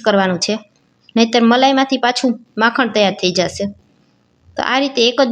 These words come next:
મિનિટ સુધી મિક્સ કરી લેશું. એક કલાક પછી આઈસ્ક્રીમને જોશું તો આ રીતે એકદમ સરસ સેટ થઈ ગઈ છે. હવે આપણે ફેટીને રાખેલી મલાઈ તેમાં ઉમેરી દેશું અને ફરી પાછું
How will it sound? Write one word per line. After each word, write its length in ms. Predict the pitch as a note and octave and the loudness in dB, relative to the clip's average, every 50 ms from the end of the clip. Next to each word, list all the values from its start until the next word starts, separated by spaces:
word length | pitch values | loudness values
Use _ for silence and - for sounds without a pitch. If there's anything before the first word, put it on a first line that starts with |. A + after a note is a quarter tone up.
| B3+ | 4
મિનિટ 180 | C4 C4 B3+ B3+ - | 2 2 2 0 0
સુધી 240 | D4 C#4 C#4+ C4 A#3 A3 | 0 2 4 4 2 2
મિક્સ 160 | G#3+ G#3+ - - - | 0 -2 -4 -2 0
કરી 220 | G3+ F#3 F3+ F3 E3+ | 2 2 2 0 0
લેશું. 280 | F3 F3 - - G3+ G3+ - - _ _ _ _ _ _ _ _ _ - - _ - - B3 | -4 -4 -4 -4 -6 -6 -6 -10 _ _ _ _ _ _ _ _ _ -20 -20 _ -4 -2 -2
એક 80 | C#4 C4+ - - | -2 -2 0 0
કલાક 240 | C4+ C4+ C4 C4 - | 2 2 0 0 0
પછી 280 | - C#4 C#4 - C4 - | 0 0 0 0 -2 0
આઈસ્ક્રીમને 480 | - A3+ - - C4 C4 C4 B3+ B3+ B3 B3+ | -2 -4 -2 0 2 4 4 4 4 2 2
જોશું 280 | C#4+ D4 C#4+ B3+ G#3 | 2 2 2 0 0
તો 60 | G3 G#3+ A#3 | 0 0 0
આ 60 | C4 C4 | 0 -2
રીતે 180 | C4+ B3+ - A3+ A3 | -2 -2 -2 -2 -2
એકદમ 240 | A#3 A#3+ A#3+ C4+ C4 B3+ | 0 0 0 0 2 2
સરસ 200 | D4 D4 C#4+ C#4+ - | 2 2 2 2 2
સેટ 160 | - A3+ G#3+ G#3+ - - | 0 -2 -2 -2 -2 0
થઈ 120 | F#3 F3 E3 | 0 0 0
ગઈ 120 | E3+ E3+ - | -2 -6 -6
છે. 100 | - - G3 G3+ G3+ _ - - _ _ _ _ _ _ _ _ _ _ _ _ _ _ _ _ _ _ _ - | -6 -8 -8 -10 -12 _ -20 -20 _ _ _ _ _ _ _ _ _ _ _ _ _ _ _ _ _ _ _ -2
હવે 100 | G#3 A3 A#3+ | 0 0 2
આપણે 200 | A#3+ A#3+ A#3+ A#3 A#3 | 2 0 -2 -2 -2
ફેટીને 360 | - B3+ A#3 A#3 C4+ C4 B3+ B3+ | -2 -2 0 2 2 2 4 2
રાખેલી 400 | B3+ C4+ C4+ - D#4 C#4+ C#4 A#3+ | 2 0 0 0 2 2 4 4
મલાઈ 240 | A#3+ B3 C#4 C#4 C4+ | 4 4 2 2 2
તેમાં 240 | C#4+ C4+ C4 A3+ G#3 | 2 2 2 2 2
ઉમેરી 260 | A3 A3 G#3 F3+ E3+ E3+ E3+ | 2 2 2 2 0 0 0
દેશું 260 | E3+ E3 - - A#3+ A#3 A#3+ - _ _ _ _ _ _ _ _ _ _ _ _ _ _ _ _ _ _ - | -2 -2 0 -2 -2 -2 -4 -10 _ _ _ _ _ _ _ _ _ _ _ _ _ _ _ _ _ _ -4
અને 120 | G#3 A3+ | -2 0
ફરી 260 | A3+ A3 C4+ C4+ C#4+ C#4 C#4 | 0 2 2 2 2 2 0
પાછું 260 | C4+ C4+ - C4+ | -2 0 0 -2